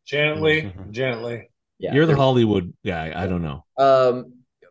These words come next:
Speaker 3: and, and so when you watch a movie knowing what its twists are ahead of time, you put yourself in a position in which you're,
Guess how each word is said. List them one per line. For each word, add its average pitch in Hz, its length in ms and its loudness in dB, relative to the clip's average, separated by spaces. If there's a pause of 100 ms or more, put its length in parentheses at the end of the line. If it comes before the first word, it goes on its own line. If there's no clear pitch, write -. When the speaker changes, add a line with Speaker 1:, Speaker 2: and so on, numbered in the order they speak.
(360)
Speaker 3:
and, 156 240 2
and 165 200 0
so 185 160 2
when 165 180 -2
you 147 100 -2
watch 151 300 0
a 165 60 -4
movie 143 240 -2
knowing 123 420 -4
what 113 160 -6
its - 180 -14
twists - 480 -6
are 98 200 0
ahead 107 200 -4
of 127 160 0
time, 87 340 -10 (880)
you 135 140 0
put 147 200 0
yourself 143 320 -4
in 120 80 -6
a 110 40 -4
position 101 460 -8
in 90 120 -10
which 90 260 -8
you're, 95 280 -6